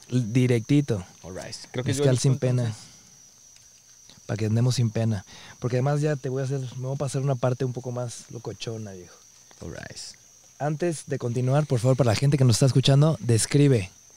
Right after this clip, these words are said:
Speaker 1: con lujo de detalle el lugar en el que estamos.
Speaker 2: Va. Estamos en un bosque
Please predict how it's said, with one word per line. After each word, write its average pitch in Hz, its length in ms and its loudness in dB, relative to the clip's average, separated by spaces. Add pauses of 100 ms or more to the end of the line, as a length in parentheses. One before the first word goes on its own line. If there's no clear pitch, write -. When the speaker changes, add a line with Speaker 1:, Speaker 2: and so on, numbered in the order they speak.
(640)
Speaker 1:
con 131 200 6
lujo 151 200 8
de 139 80 4
detalle 135 520 2
el 120 120 0
lugar 117 260 2
en 131 80 4
el 117 140 2
que 113 100 -4
estamos. 98 520 -8 (1300)
Speaker 2:
Va. 104 280 -2 (1160)
Estamos 175 420 2
en 185 100 6
un 196 240 2 (1500)
bosque 156 680 0